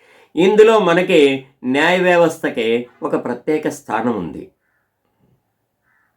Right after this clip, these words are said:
ఇక అసలు విషయంలోకి వస్తే, సాధారణంగా ఎన్నికలలో ఒక రాజకీయ పార్టీ అధికారము కోల్పోయి మరొక రాజకీయ పార్టీ అధికారంలోకి వస్తుంది. కొత్తగా అధికారంలోకి వచ్చిన పార్టీ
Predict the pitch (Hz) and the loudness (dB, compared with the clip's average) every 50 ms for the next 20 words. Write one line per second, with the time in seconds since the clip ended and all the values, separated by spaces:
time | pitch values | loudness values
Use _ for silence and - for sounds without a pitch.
0 | _ _ - 160 160 196 170 151 143 - 196 190 185 175 165 - 175 160 151 151 | _ _ -10 -2 2 2 4 4 2 2 0 2 2 0 2 2 2 2 2 0
1 | 143 143 127 135 123 123 120 - - - 135 113 92 82 85 92 92 98 - _ | 0 -2 -2 -2 -2 -4 -4 -4 -6 -6 -4 -4 -4 -4 -6 -8 -10 -12 -16 _
2 | _ _ _ _ _ _ _ _ - - - _ - - 202 190 208 226 226 240 | _ _ _ _ _ _ _ _ -20 -20 -20 _ -6 0 4 4 6 6 6 6
3 | 240 233 226 220 220 214 208 214 208 196 180 160 156 170 180 175 185 175 170 165 | 6 6 4 2 0 -2 -2 -2 0 0 0 -2 -2 -2 -4 -2 -2 0 0 2
4 | 165 170 170 147 123 113 107 107 110 117 123 - _ _ _ _ _ _ - 147 | 2 2 2 2 0 0 -2 -2 -4 -6 -10 -16 _ _ _ _ _ _ -2 0
5 | 185 190 190 175 170 170 185 226 233 262 262 254 254 226 226 208 202 175 175 196 | 2 2 2 4 4 4 4 4 2 4 4 4 4 4 2 0 0 -2 -4 -4
6 | 196 185 156 123 127 165 165 196 185 180 185 175 175 147 151 143 147 156 143 - | -2 -2 0 0 -2 -2 0 -2 -2 -2 -2 -4 -4 -2 -2 0 0 0 0 2
7 | 156 151 147 151 156 143 123 117 113 117 120 120 - - - - _ - 151 170 | 2 4 4 4 4 4 4 2 0 -2 -2 -4 -8 -14 -20 -20 _ -4 0 2
8 | 185 226 240 240 226 202 190 185 185 190 190 185 180 180 - 170 156 147 127 - | 4 4 4 6 6 4 4 4 2 0 0 2 0 0 2 2 0 -2 -2 -2
9 | 165 180 180 139 120 147 143 190 170 165 156 151 147 147 156 156 165 127 120 - | -2 -2 0 0 0 -2 -2 0 0 0 0 -2 0 -2 -2 -2 -2 -4 -6 -6
10 | - 151 127 98 78 - - - _ _ _ _ _ _ _ _ _ _ _ _ | -8 -8 -8 -8 -10 -12 -14 -18 _ _ _ _ _ _ _ _ _ _ _ _
11 | _ _ _ _ _ _ _ _ _ _ _ - _ _ _ 185 202 202 - 247 | _ _ _ _ _ _ _ _ _ _ _ -20 _ _ _ 0 2 2 4 4
12 | 240 254 233 202 190 208 - 226 214 208 208 202 202 202 190 190 185 175 175 175 | 6 6 6 6 4 2 2 2 4 2 2 2 0 0 0 0 -2 -4 -2 -2
13 | 170 165 147 - 156 160 160 156 - 165 143 | -2 -2 -2 0 0 0 -2 0 0 0 2